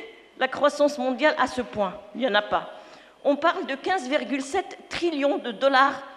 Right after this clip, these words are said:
comme contribution potentielle de l'I A à l'économie mondiale à horizon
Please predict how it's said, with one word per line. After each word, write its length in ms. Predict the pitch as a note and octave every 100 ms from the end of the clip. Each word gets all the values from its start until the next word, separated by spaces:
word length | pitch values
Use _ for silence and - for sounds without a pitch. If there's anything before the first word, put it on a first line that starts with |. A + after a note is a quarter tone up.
| - - _ -
comme 180 | C4
contribution 640 | C4 D#4 D#4 C4+ C#4+ C#4 B3+
potentielle 540 | C4+ D4+ C#4+ C#4+ A#3
de 80 | G#3+
l'I 200 | A#3+ B3+
A 60 | F#4+
à 120 | B3+
l'économie 460 | C4 C4+ B3 A3+
mondiale 540 | A3 B3 C4+ A#3+ C#4+ B3+ -
à 160 | G3
horizon 460 | A#3+ C4 A3 C#4